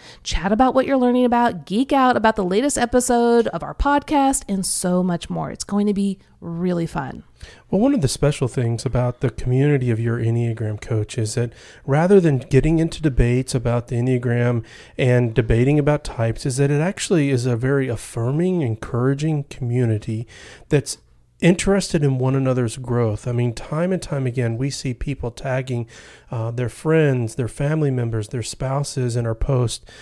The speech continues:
Speaker 2: to affirm and encourage them. And so this is gonna be a dream for those who w-, would love to chat about the Enneagram
Speaker 1: Right.
Speaker 2: and to learn more about each of the types.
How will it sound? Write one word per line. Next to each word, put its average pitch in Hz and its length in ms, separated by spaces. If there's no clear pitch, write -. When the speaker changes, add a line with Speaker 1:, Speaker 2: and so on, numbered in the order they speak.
Speaker 2:
to 151 100
affirm 151 800
and 135 160
encourage 113 680
them. 104 280
And 160 100
so 175 100
this 226 220
is 190 100
gonna 131 200
be 120 160
a 107 80
dream 190 580
for 123 180
those 107 300
who 127 100
w-, 123 300
would 147 160
love 156 400
to - 80
chat 127 320
about 120 220
the 120 120
Enneagram 143 560
Speaker 1:
Right. 175 240
Speaker 2:
and 131 120
to 123 80
learn 120 420
more 120 480
about 117 420
each 123 200
of 117 80
the 113 80
types. - 500